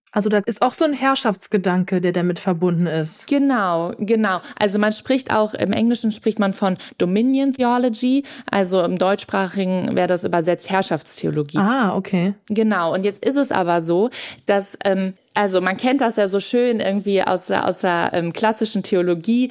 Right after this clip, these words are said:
Speaker 2: Ähm, es gibt irgendwie, ähm, ja, klare dogmatische irgendwie, ähm, Positionen, die man nachlesen kann. Es gibt irgendwie Positionspapiere und so weiter. Und irgendwie so die Lehre, sag ich mal, die ist sehr eindeutig, hat man schwarz auf weiß vor sich liegen.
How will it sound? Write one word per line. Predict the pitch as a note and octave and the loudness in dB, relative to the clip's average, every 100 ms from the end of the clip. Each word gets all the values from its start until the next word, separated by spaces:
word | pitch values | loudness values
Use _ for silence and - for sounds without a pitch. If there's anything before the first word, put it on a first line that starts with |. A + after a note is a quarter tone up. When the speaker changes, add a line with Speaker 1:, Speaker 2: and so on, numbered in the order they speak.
| - - - | -6 -12 -2
Speaker 2:
Ähm, | F#3+ F#3 | -2 0
es | - - | -4 -2
gibt | G#3+ - | -4 -2
irgendwie, | - F3 D#3+ D#3+ D#3+ | -4 -2 -2 0 0
ähm, | - D#3+ D#3 D3+ - G#3+ | 0 0 -2 -4 -10 -6
ja, | - F3+ - - - | 0 0 0 -4 -6
klare | G#3 G3 A3 G#3 G3 F#3 | -2 0 2 2 2 2
dogmatische | F#3 G3 F#3+ A3+ A3+ G3+ - G3 F#3+ | 0 0 0 0 -2 -2 0 2 2
irgendwie, | - F#3 - F#3 F3+ F3 | 0 -4 -4 -2 0 0
ähm, | - F3 E3+ E3 D#3+ | 0 -2 -2 -4 -2
Positionen, | G3 F3+ F3 - B3 C4 B3+ | -2 0 -2 0 2 2 2
die | F#3 | 0
man | E3+ F3 | -4 -2
nachlesen | G3+ A#3 A3+ A3+ G#3 G3+ | 0 0 2 0 0 -6
kann. | - G3 F#3+ F#3+ | -4 -2 -2 -2
Es | - - | -6 -6
gibt | F3+ E3+ - | -8 -6 -6
irgendwie | E3 F3 | -4 -4
Positionspapiere | G#3 F#3 F#3+ B3 C4 C4 G#3+ G3+ G#3 G3 F#3 | -2 -2 0 0 0 0 -6 -6 -2 -2 0
und | F#3 - | -4 -2
so | F3 | 0
weiter. | F3 F#3 F#3+ F#3 | 0 0 -2 -2
Und | - E3+ | -2 -4
irgendwie | - F3+ E3+ | -4 -4 -2
so | F3 E3+ | -2 0
die | E3+ | 0
Lehre, | E3+ G#3 A#3+ F#3+ | 2 2 0 0
sag | F#3 F#3 | -2 -4
ich | F3 - | -6 -2
mal, | F3 | -2
die | E3+ - | -2 -4
ist | - | -2
sehr | F3 F3 F3 - - | 0 -2 -4 -10 -12
eindeutig, | - F3 F3 F3+ - - F#3+ | -4 -2 0 0 -2 -8 -8
hat | - | -4
man | F3 | -4
schwarz | - F3 E3+ | -2 -2 0
auf | F3 - | -4 -2
weiß | E3+ E3 - | -2 -2 0
vor | G3 F3 | 0 0
sich | E3 - | -2 -4
liegen. | D3 | -4